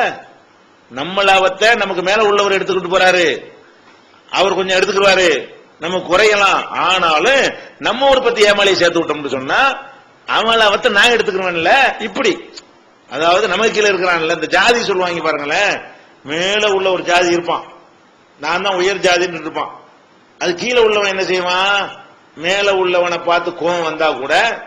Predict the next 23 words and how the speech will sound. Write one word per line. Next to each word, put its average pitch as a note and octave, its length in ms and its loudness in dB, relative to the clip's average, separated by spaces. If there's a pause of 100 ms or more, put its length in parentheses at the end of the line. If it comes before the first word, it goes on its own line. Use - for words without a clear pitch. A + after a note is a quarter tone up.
(460)
மேல G#3+ 300 -8 (100)
இருந்தாலும் F3+ 500 -4
நமக்கு G#3 260 -4
கீழே A#3+ 180 -2
நிறைய F#3 200 0
பேர் F3+ 120 0
இருக்கான்ல, D#3 360 -2 (680)
அவனுக்கு F3 360 -4
மேல G3 180 -2
நம்ம E3+ 160 -2
இருக்கிறோம்ல, D#3+ 420 -2 (580)
இவன் D#3 220 -6
நம்மளை F#3 240 -2
மிதிச்சா G3 280 0
நம்ம F#3+ 160 -2
அவனை F#3 200 -2
மிதிப்போம்ல F3 440 -2 (640)
அப்படின்னு G3 340 2
நினைச்சு G3+ 240 0
அவன் G3+ 240 4
அதை G3+ 140 2
அக்செப்ட் F#3+ 340 0
பண்ணிக்கிறான். F3 420 0